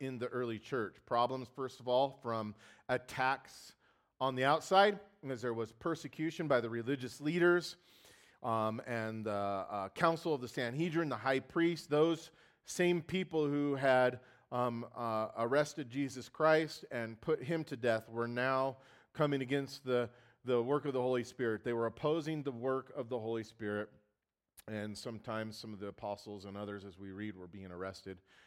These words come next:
and they were being threatened, and, um, other things like that. But in verse, in chapter five, we were also told about problems that came from within the church. There were problems outside of the church,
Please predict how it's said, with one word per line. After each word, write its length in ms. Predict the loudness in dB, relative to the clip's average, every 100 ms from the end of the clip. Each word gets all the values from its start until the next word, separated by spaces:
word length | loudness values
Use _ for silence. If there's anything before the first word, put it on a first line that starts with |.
| _ -10
and 140 | -6
they 100 | -6
were 140 | -6 -6
being 280 | -8 -10
threatened, 800 | -12 -10 -4 -4 -4 -10 -12 -12 -16 _ _ -14
and, 380 | -10 -10 -10 -12 -12
um, 360 | -10 -10 -12 -16 -10
other 300 | -6 -6 -8 -8
things 320 | -10 -10 -10
like 320 | -4 -4 -4
that. 320 | -6 -6 -6 -12 _
But 240 | -6 -6 -8
in 200 | -10 -8
verse, 360 | -4 -4 -6 -12
in 100 | -10
chapter 360 | -2 -2 -2 -8
five, 520 | 0 2 4 2 -2 -14 -20 _ -6
we 60 |
were 100 | 0
also 220 | 0 0 -6
told 240 | -6 -4
about 320 | 0 0 -2
problems 460 | -4 -2 -2 -6 -4
that 180 | -4 -4
came 260 | -10 -10
from 200 | -8 -8
within 280 | -4 0 0
the 80 | 0
church. 360 | -2 -6 -6 -10
There 120 | -8
were 80 | -8
problems 420 | -6 -6 -6 -6
outside 380 | -6 -2 -2 -2
of 60 |
the 60 | -4
church, 380 | -4 -4 -4